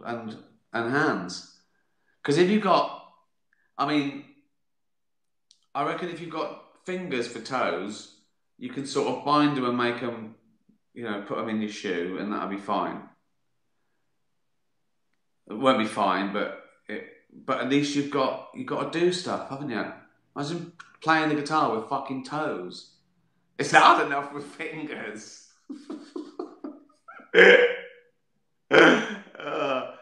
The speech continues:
I'd have fingers. I'd have fingers for toes. And fingers for fingers. That's the choice, isn't it? Fingers everywhere or toes everywhere? I'll have fingers everywhere. You idiot, Joey. Right.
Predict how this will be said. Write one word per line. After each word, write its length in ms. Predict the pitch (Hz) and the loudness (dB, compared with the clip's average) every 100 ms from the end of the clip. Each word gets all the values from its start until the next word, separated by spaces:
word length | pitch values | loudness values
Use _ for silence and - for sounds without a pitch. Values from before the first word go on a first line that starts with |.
| - - | -20 -8
I'd 160 | 135 131 | -6 -4
have 220 | 123 - | -4 -6
fingers. 680 | 139 123 110 101 95 - _ _ - | -10 -8 -8 -10 -12 -20 _ _ -8
I'd 140 | 110 | -4
have 180 | 110 110 | -2 -4
fingers 380 | 120 107 98 - | -6 -6 -8 -10
for 120 | 90 | -12
toes. 500 | 110 92 92 90 - _ _ _ _ _ _ _ _ _ _ | -8 -6 -6 -8 -14 _ _ _ _ _ _ _ _ _ _
And 280 | 107 123 113 123 - | -4 -2 -2 -8 -4
fingers 360 | 135 113 107 | -4 -2 -4
for 100 | - | -6
fingers. 560 | - 113 98 87 85 - _ _ _ _ - | -6 -6 -4 -6 -10 -16 _ _ _ _ -10
That's 200 | 98 - | -10 -10
the 100 | 87 | -10
choice, 360 | 113 90 - | -4 -4 -4
isn't 160 | 92 92 | -8 -8
it? 120 | 78 - - _ _ _ _ _ _ _ _ | -10 -12 -20 _ _ _ _ _ _ _ _
Fingers 420 | - 156 151 135 | 0 2 4 2
everywhere 560 | 120 113 110 107 107 107 | 2 2 0 0 2 0
or 160 | 107 107 | -4 -8
toes 340 | 117 104 98 | -8 -8 -8
everywhere? 480 | 92 90 90 87 85 | -10 -10 -10 -8 -8
I'll 100 | 104 | -8
have 180 | 107 - | -10 -8
fingers 340 | 107 95 90 | -8 -8 -8
everywhere. 560 | 92 87 95 90 87 - | -8 -8 -6 -6 -8 -10
You 200 | 117 104 | -10 -8
idiot, 380 | 87 87 87 - | -8 -10 -10 -10
Joey. 280 | 90 90 92 - _ _ _ _ _ _ - | -10 -10 -14 -20 _ _ _ _ _ _ -4
Right. 400 | 104 101 92 | 0 2 0